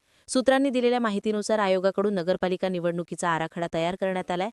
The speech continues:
तर दहा नोव्हेंबर रोजी आचारसंहिता लागण्याची शक्यता वर्तवण्यात येत आहे.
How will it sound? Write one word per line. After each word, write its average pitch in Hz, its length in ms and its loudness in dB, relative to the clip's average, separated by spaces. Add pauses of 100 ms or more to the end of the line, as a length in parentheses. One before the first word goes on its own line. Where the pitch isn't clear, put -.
(400)
तर 196 80 0
दहा 185 240 2
नोव्हेंबर 202 380 2
रोजी 208 240 4
आचारसंहिता 180 640 -2
लागण्याची 160 420 -6
शक्यता 185 440 -4
वर्तवण्यात 147 480 -6
येत 143 140 -8
आहे. 143 160 -10